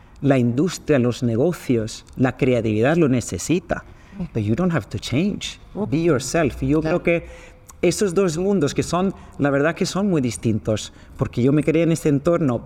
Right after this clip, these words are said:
Speaker 1: bien avanzado, donde estamos hablando ya de otras cosas, y aquí todavía hay un camino un poquito más largo que correr. Yo creo que la educación en esta parte del mundo ya es importante,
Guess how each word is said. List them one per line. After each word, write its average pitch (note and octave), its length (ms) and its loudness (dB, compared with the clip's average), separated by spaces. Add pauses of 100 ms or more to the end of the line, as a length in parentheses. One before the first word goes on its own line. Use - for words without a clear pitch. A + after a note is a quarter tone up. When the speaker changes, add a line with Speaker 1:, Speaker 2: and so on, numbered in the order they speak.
Speaker 1:
bien E3+ 240 4
avanzado, D#3+ 680 0
donde A#2+ 580 2 (160)
estamos B2+ 380 -2
hablando D#3+ 280 4
ya B2+ 140 4
de A2+ 60 0
otras G#2+ 200 -4
cosas, - 480 -2 (380)
y D#3 140 4
aquí D3 480 0 (340)
todavía E3 680 2 (440)
hay E3+ 280 0
un D#3 120 0
camino D3+ 600 2
un D3 120 -6
poquito D3 320 0
más D3+ 160 2
largo D3 420 0
que C3+ 140 0
correr. E3 400 0 (520)
Yo D3 160 4
creo D3+ 220 2
que C#3+ 200 2
la C#3 200 4
educación C3+ 760 2 (280)
en C3 160 2
esta C#3+ 220 0
parte D3+ 260 0
del C#3+ 80 2
mundo C#3+ 340 0 (100)
ya D3+ 260 4
es D#3 220 0
importante, E3 680 0